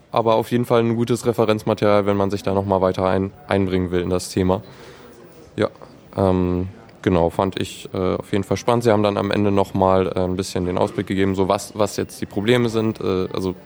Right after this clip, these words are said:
das primäre Ding ist halt, dass irgendwie ein Standard gef-, gefunden werden muss, der dann bei Design irgendwie sehr viele, äh, Risiken, äh, ausschließt.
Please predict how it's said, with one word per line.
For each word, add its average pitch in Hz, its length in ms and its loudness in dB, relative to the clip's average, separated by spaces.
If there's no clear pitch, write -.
das - 160 -4
primäre 101 640 2
Ding 98 240 -2
ist 90 140 -6
halt, 95 160 2
dass 92 160 -4
irgendwie 98 420 -4
ein 98 100 -4
Standard 123 440 0
gef-, 123 320 -4
gefunden 117 400 -4
werden 113 180 0
muss, 110 220 0
der 101 120 -2
dann 95 240 -4
bei 104 160 4
Design 104 500 0
irgendwie 101 300 -4
sehr 98 180 0
viele, 95 800 0
äh, - 360 -14
Risiken, 104 540 0
äh, 95 500 0
ausschließt. 117 580 -2